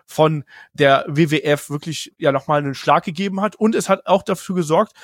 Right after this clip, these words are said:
dass Vince McMahon sehr kritisch geworden ist, was Neulinge angeht, ne? Das heißt also, er hat hier auch probiert, eher die Leute, die da sind, zu halten, als, äh, neue Gesichter aufzubauen.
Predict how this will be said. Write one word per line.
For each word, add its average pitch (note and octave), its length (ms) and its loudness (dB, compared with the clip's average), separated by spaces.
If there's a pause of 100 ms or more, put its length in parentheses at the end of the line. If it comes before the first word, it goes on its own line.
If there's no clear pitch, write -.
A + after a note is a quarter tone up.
(140)
dass D#3 160 0
Vince G#3+ 180 -2
McMahon F#3+ 380 -2 (280)
sehr G3+ 200 4
kritisch - 420 -4
geworden C#3+ 460 2
ist, D#3+ 260 -6
was E3 380 -2 (880)
Neulinge F#3 960 0
angeht, C3 500 -4
ne? D3 80 -2
Das F#3 180 0
heißt F#3 160 0
also, F3 220 0
er D#3+ 160 0
hat F3 160 -2
hier - 160 -4
auch - 100 -6
probiert, F#3 580 -4 (160)
eher G3 280 4
die F#3 100 -2
Leute, F3 320 0
die D3 140 -12
da E3 260 0
sind, G3 180 -8
zu - 280 -10
halten, G#3 400 2 (100)
als, E3+ 380 0
äh, E3 200 0
neue E3 440 2
Gesichter E3+ 400 -4
aufzubauen. C3+ 600 0